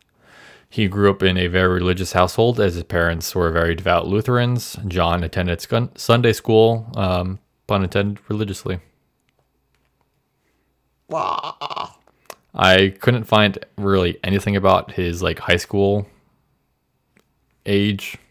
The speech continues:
Speaker 1: There was, like, he was, he went to Sunday school, and then
Speaker 2: He
Speaker 1: he
Speaker 2: existed.
Speaker 1: grew up.
Speaker 2: Yep.
Speaker 1: He joined the Army during World War Two, and throughout his service, he, or through his service, he was able to get a R O T C scholarship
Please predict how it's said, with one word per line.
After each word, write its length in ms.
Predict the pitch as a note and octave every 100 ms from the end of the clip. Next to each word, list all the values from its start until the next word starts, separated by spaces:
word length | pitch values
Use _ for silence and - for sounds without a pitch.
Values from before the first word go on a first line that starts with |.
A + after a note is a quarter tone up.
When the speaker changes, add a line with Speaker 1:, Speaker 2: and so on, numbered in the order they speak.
| _ _ _ _
Speaker 1:
There 140 | G#2 F2
was, 120 | E2+
like, 220 | E2+ D#2 _ _ _ _ _ _ _
he 180 | - G#2
was, 300 | A2+ A#2+ G#2+
he 60 | A2+
went 160 | A#2 A#2+
to 120 | B2
Sunday 280 | - C3+ C3+
school, 360 | - C#3 C3+
and 80 | G#2+
then 140 | G#2
Speaker 2:
He 60 | G#2
Speaker 1:
he 60 | G#2+
Speaker 2:
existed. 460 | A3+ G#3+ A#3+ B3
Speaker 1:
grew 260 | - A2 G2
up. 200 | E2+ - -
Speaker 2:
Yep. 200 | D4 - _ _ _ _ _ _ _ _ _
Speaker 1:
He 220 | A2+ G#2+
joined 320 | A2 A2+ A2
the 60 | F#2
Army 260 | G2 A2
during 180 | G#2 F#2
World 140 | F#2 F#2
War 140 | F2+
Two, 420 | - A2+ A2 A2
and 300 | F2+ F2 F2+ - _ _
throughout 300 | - G#2 G2
his 100 | F2 -
service, 380 | G2+ G2 -
he, 220 | G2+ F#2+ F#2+
or 220 | F#2 E2+
through 340 | - G#2 G2+
his 140 | F#2+ F2
service, 300 | F#2+ F#2 -
he 40 |
was 140 | E2+
able 160 | F2+ F2
to 60 | -
get 200 | F#2+ -
a 320 | F2 E2+ F2
R 180 | F2+ F2
O 60 |
T 180 | D#2+ F2+
C 160 | - G2
scholarship 720 | - G2 G2 - G2 F#2+ -